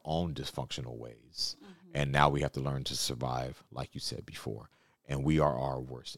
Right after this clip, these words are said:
Speaker 1: enemies. And we allow, allow dysfunction to come into our lives because we have control over it, 'cause we recognize it, especially at this age.
Speaker 2: Well,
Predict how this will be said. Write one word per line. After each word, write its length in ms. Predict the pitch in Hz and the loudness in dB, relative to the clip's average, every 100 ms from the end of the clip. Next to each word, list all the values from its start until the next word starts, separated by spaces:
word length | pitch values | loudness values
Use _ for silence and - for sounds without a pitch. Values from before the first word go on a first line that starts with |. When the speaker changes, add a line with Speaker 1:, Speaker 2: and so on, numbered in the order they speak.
| - | -12
Speaker 1:
enemies. 640 | 64 - _ _ - - _ _ _ _ | -14 -16 _ _ -20 -20 _ _ _ _
And 560 | 76 71 67 69 67 60 _ - 64 | 2 4 4 2 -2 -6 _ -20 -18
we 480 | 67 67 80 90 | -16 0 6 6
allow, 800 | 76 73 71 71 73 78 90 101 - _ - | 8 8 8 10 10 8 6 0 -8 _ 4
allow 760 | 73 78 78 85 101 104 85 | 8 10 12 12 12 12 10
dysfunction 600 | 69 - - - 71 71 | 4 -4 -2 -2 -2 -4
to 80 | 67 | -4
come 240 | - 78 69 | -4 -4 -4
into 220 | 65 - | -4 0
our 200 | 62 64 | 0 2
lives 680 | 64 62 - - - - - _ - - | 2 2 -2 -10 -6 -6 -6 _ -20 -8
because 240 | 71 73 71 | 0 2 4
we 80 | |
have 140 | 80 71 | 4 4
control 420 | - - 90 80 | -2 2 4 4
over 220 | 65 - | -2 -12
it, 80 | - _ _ | -20 _ _
'cause 140 | - 78 | -4 0
we 100 | 73 | 2
recognize 640 | 69 85 65 57 65 - | 4 4 2 -6 -10 -12
it, 100 | - - | -14 -8
especially 460 | - 92 - 76 | 0 2 2 2
at 100 | 67 - | 0 -2
this 320 | 71 90 - - | -4 -2 -2 0
age. 200 | 69 - | 0 2
Speaker 2:
Well, 160 | 185 | 2